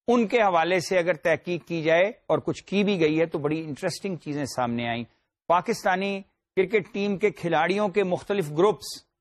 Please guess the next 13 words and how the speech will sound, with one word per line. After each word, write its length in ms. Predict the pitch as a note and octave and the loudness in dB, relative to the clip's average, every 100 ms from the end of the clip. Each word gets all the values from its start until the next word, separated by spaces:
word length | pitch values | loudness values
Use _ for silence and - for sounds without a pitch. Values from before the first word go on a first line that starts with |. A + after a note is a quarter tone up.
| _ _ _ _ _ - | _ _ _ _ _ 0
علاقائی 640 | F3 F3+ D#3+ F3 G3 F3 | 2 2 2 2 4 4
گروپ، 300 | E3+ F3 C3+ _ _ _ _ _ _ _ _ _ _ _ _ _ _ - | 4 4 2 _ _ _ _ _ _ _ _ _ _ _ _ _ _ 0
فیلڈنگ 420 | G#3 G#3+ A3+ G#3 | 2 4 2 2
کے 240 | G#3 G3+ | 2 2
اعتبار 360 | F#3+ F#3 F3 F3+ | 0 0 2 0
سے 200 | - G3 | 0 -2
ان 180 | F#3 E3 | -2 -4
کی 180 | F#3+ E3 | 0 0
حرکات، 440 | D#3 - E3 D#3 - _ _ _ _ _ _ _ C#3+ | 0 2 2 2 -2 _ _ _ _ _ _ _ -6
میچز، 600 | C#3+ F3 F#3+ A3 F#3+ - | 0 0 2 2 0 -4
میچ 340 | E3 E3+ G3 - | -4 0 0 0
فکسنگ 480 | G3 F#3+ - G3+ | -4 -2 -2 -2
کی 160 | E3 | -2